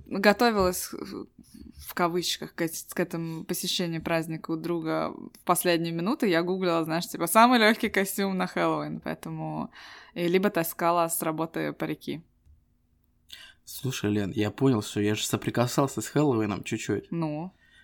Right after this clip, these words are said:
Speaker 2: А, мы когда в Америке жили,
Speaker 1: Так.
Speaker 2: мы, а, жили до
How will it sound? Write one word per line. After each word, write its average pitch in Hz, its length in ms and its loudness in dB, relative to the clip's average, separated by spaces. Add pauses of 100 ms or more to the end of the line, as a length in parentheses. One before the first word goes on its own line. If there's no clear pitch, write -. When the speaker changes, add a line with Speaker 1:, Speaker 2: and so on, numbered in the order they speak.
(160)
Speaker 2:
А, 110 120 4
мы 110 100 4
когда 117 260 2
в 110 40 4
Америке 113 420 4
жили, 151 380 0 (180)
Speaker 1:
Так. 180 180 -4
Speaker 2:
мы, 113 540 2
а, 107 560 0
жили 127 400 2
до 127 1120 4